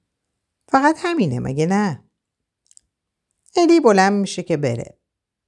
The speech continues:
دنیا فرو می‌ریزه و به طور غیر عادی الی به بیرون از اون خرد سنگ‌ها قدم می‌گذاره. هنوز قامتش صاف و خونسرد. الی میگه: «من و تو.»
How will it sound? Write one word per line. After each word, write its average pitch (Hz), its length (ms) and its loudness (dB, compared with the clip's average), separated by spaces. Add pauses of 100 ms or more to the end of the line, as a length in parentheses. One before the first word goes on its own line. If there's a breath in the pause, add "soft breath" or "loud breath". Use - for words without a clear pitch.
(460)
دنیا 262 340 4
فرو 170 320 -2
می‌ریزه 117 420 -8
و - 180 -10
به 127 100 -8
طور 135 280 -4
غیر 127 320 -6
عادی 196 600 -4 (480)
الی 302 400 2
به 165 160 -2
بیرون 165 460 -6
از 185 400 -6
اون 185 160 -4
خرد 131 480 -4
سنگ‌ها 123 580 -6
قدم 120 380 -4
می‌گذاره. - 640 -10 (1080)
هنوز 285 300 2
قامتش 180 560 -2
صاف 165 400 -6
و 151 180 -4
خونسرد. 117 720 -8 (1000)
الی 131 220 -2
میگه: 131 600 -4 (640)
«من 135 280 -2
و 131 100 -4
تو.» 120 360 -6